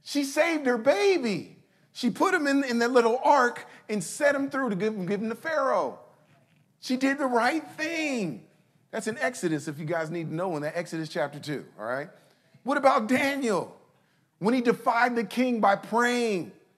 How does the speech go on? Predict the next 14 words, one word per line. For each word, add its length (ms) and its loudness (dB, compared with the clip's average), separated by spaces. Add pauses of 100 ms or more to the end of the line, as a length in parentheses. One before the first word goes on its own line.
(420)
to 120 2
the 120 4
Lord, 520 4 (600)
he 160 2
did 240 2
the 100 6
right 460 2
thing. 680 0 (1700)
Guess 180 -4
what 160 2
happened 320 -2
to 80 -2
Da-, 240 -10
Daniel? 460 -2